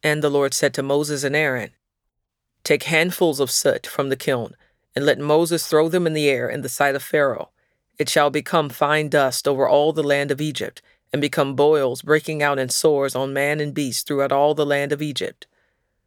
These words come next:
So they took soot from the kiln and stood before Pharaoh, and Moses threw it in the air, and it became boils breaking out in sores on man and beast. And the magicians could not stand before Moses because of the boils,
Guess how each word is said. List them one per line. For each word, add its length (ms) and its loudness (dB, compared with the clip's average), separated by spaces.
So 180 -4
they 120 2
took 200 0
soot 340 0
from 220 -6
the 60 -6
kiln 360 -2
and 140 -8
stood 260 0
before 300 0
Pharaoh, 460 0
and 120 -4
Moses 440 2
threw 200 2
it 80 2
in 100 2
the 160 0
air, 260 -4
and 100 0
it 60 0
became 380 -2
boils 480 2
breaking 400 0
out 160 0
in 120 -2
sores 480 0
on 220 -4
man 280 -2
and 180 -6
beast. 400 -6
And 120 2
the 40 2
magicians 540 0
could 180 0
not 140 -2
stand 380 0
before 260 0
Moses 460 0
because 320 -6
of 80 -8
the 80 -4
boils, 520 -2